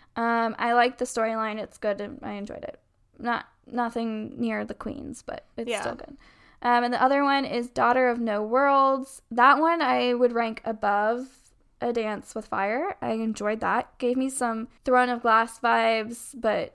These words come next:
Speaker 1: also Fae
Speaker 2: Yeah.
Speaker 1: vibes too. It's
Speaker 2: Yeah.
Speaker 1: good. I think you'll like that one. I want you to
Speaker 2: Speaking
Speaker 1: read
Speaker 2: of
Speaker 1: that
Speaker 2: Throne
Speaker 1: one.
Speaker 2: of Glass, I feel like we brushed over that during our section about Sarah J Maas.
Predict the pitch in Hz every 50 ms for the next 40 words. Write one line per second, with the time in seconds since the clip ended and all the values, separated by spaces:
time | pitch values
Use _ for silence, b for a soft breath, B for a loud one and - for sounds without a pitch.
0 | - - 214 214 214 - 226 220 214 220 220 220 220 214 214 214 214 214 208 208
1 | - - - - 233 226 226 220 226 220 220 220 220 254 - - - 247 240 269
2 | 302 _ _ - - 226 220 226 220 - - - - - 254 247 240 240 220 214
3 | 190 - - - 95 - - - - - - 220 220 220 214 - - 220 208 -
4 | 403 349 - - 247 233 233 247 254 269 202 196 196 - - 240 - - 339 381
5 | 381 - 339 285 233 - - 220 208 214 - - 233 220 226 233 233 240 247 240
6 | 247 247 226 226 226 214 214 214 214 - - - - - - - 226 226 220 220
7 | 214 202 202 202 202 208 214 226 - - - 302 - - - 247 220 220 220 226
8 | 214 208 202 185 190 220 240 -